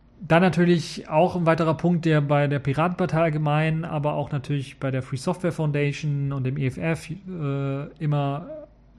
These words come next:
gut ankommt, ist die Förderung von Software, die den Schutz der Privatsphäre berücksichtigt. Dazu gehören meistens natürlich ein Großteil,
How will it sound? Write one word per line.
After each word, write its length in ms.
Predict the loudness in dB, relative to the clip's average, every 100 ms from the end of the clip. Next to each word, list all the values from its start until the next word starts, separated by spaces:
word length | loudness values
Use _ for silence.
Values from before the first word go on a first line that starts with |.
| -20 -20 -20 -14 -6
gut 140 | -2
ankommt, 340 | 0 0 0
ist 160 | -2 -2
die 120 | -2
Förderung 500 | -2 4 4 4 2
von 140 | 0 -2
Software, 480 | 0 0 0 -2 0
die 120 | 0
den 160 | -2
Schutz 360 | -2 -4 -6 -8
der 100 | -8
Privatsphäre 760 | -4 -4 -2 -4 -4 -2 -2
berücksichtigt. 640 | 0 0 -2 -2 -4 -4 -4
Dazu 220 | -4 -2
gehören 400 | 2 4 6 4
meistens 500 | 4 2 2 -2 -4
natürlich 300 | -4 -4 -2
ein 60 | -2
Großteil, 340 | -2 0 0